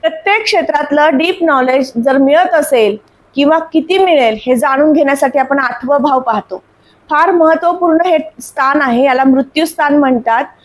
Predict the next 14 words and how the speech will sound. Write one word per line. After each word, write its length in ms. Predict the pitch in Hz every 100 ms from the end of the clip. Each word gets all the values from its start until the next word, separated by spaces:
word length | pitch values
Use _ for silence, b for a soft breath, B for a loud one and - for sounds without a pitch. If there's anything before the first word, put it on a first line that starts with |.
| b b
आणि 260 | 226 277 285
या 180 | 294
स्थानाला 440 | 320 294 254 247 262
त्रिक 380 | 269 285 277 320
भाव 240 | 311 285
सुद्धा 280 | 285 254 277
म्हणून 280 | 277 269 277
ओळखलं 420 | 247 233 240 240
जातं. 460 | 262 254 - 226 - b b -
परंतु 320 | 254 269 277
याच 420 | 254 247 262 285
ठिकाणावरनं 720 | 320 294 254 247 240 233 233
आपण 300 | 226 202 254
आपला 400 | 254 240 220 247